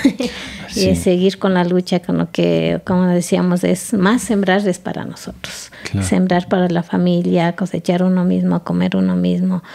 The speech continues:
Speaker 1: y, y en la comunidad. Y que lleguemos a valorar lo que eran nuestros taitas y mamás antes.
Speaker 2: Ujú.
Speaker 1: Líderes, lideresas,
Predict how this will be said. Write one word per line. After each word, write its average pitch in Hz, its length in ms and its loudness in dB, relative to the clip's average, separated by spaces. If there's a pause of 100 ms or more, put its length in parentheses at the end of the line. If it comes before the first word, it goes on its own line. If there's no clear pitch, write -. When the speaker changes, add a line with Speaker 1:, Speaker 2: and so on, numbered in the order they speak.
(300)
Speaker 1:
y, 170 280 2
y 180 280 2
en 175 120 2
la 165 100 -2
comunidad. 165 580 -4 (140)
Y - 180 -16
que 208 280 2
lleguemos 220 500 0
a 220 60 2
valorar 208 520 -2
lo 233 80 0
que 214 360 -2
eran 233 220 0
nuestros - 640 -6 (320)
taitas - 560 -6
y 226 120 0
mamás 208 480 -2
antes. 247 420 -6
Speaker 2:
Ujú. 123 800 -4
Speaker 1:
Líderes, 226 640 0
lideresas, 208 1120 0